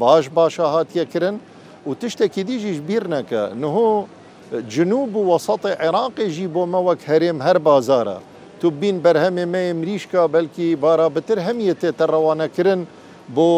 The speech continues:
ناڤەڕاست و خوارێ عێراقی. یعنی ئەوژی بۆ مە بازارە کە مەسەلەن ئەم لێرە شەش مەلیۆن کەس بین، بەلکی سەرئاستی عێراقی ئەو بازارە بۆ چل مەلیۆن کەسیە. گەلک بەرهەمێت مەیەت نافخۆ، بەلکی داخوازیە کە زێدە ژیا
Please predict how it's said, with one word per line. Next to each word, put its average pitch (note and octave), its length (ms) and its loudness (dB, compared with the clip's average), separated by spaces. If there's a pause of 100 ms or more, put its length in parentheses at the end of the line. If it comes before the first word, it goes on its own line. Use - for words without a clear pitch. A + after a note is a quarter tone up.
(200)
ناڤەڕاست D#3+ 560 2
و D3 120 -4
خوارێ C#3 380 4
عێراقی. F#2+ 420 -6 (400)
یعنی C#3+ 240 -2
ئەوژی G3 320 2
بۆ F3+ 160 2
مە F3+ 80 4 (100)
بازارە F3 500 6 (140)
کە D#3+ 80 2 (100)
مەسەلەن F#3 460 0
ئەم F#3+ 120 -2 (120)
لێرە F#3 260 2 (120)
شەش A#3+ 160 4 (100)
مەلیۆن E3+ 440 2
کەس D#3+ 160 4 (100)
بین، D3+ 180 0 (460)
بەلکی E3+ 380 2 (260)
سەرئاستی F3 580 0
عێراقی E3+ 500 0
ئەو E3+ 200 0
بازارە E3 440 2 (100)
بۆ D#3 80 -2 (120)
چل A3+ 220 -2
مەلیۆن C#3+ 420 0
کەسیە. B2 400 -2 (460)
گەلک G3+ 300 4
بەرهەمێت F#3 540 2
مەیەت F#3 320 -2
نافخۆ، F3+ 380 0 (440)
بەلکی E3 360 0
داخوازیە E3 640 2
کە F#3 80 2 (100)
زێدە E3+ 360 4
ژیا F3 220 4